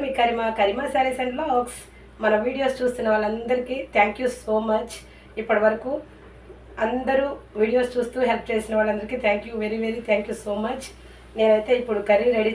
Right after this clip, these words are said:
చేశాను. అది ఏం కర్రీ అంటే టమాటా, మునక్కాయ, ఎండు చేప కర్రీ. సూపర్ అంటే సూపర్గా రెడీ అయిపోయింది. నీట్‌గా మీ అందరి కోసం ఫుల్ వీడియో రెడీ చేశాను.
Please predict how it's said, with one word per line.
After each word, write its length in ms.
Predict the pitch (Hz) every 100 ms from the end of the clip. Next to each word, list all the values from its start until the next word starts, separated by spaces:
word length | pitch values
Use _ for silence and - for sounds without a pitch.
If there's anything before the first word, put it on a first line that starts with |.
| 214
చేశాను. 380 | 196 208 202 294 - 208
అది 120 | 190 202
ఏం 80 | 247 247
కర్రీ 200 | 226 220 202
అంటే 200 | 196 277 - - - - - - - - - - - - 214 247
టమాటా, 420 | 240 254 269 277 285
మునక్కాయ, 500 | 247 247 240 262 269 240
ఎండు 140 | 226 226
చేప 180 | 220 214 -
కర్రీ. 220 | 202 240 247
సూపర్ 400 | 247 240 - 247
అంటే 140 | - 247 -
సూపర్గా 420 | 233 247 226 220
రెడీ 140 | 208 233
అయిపోయింది. 460 | 220 220 202 208 285 - - - - - -
నీట్‌గా 420 | 214 226 214 233 294 - 233
మీ 100 | 240 247 240
అందరి 300 | 269 294 302 240
కోసం 300 | 233 285 311 - - - -
ఫుల్ 200 | 247 247
వీడియో 180 | 262 262 220
రెడీ 140 | 233 -
చేశాను. 380 | 202 - 196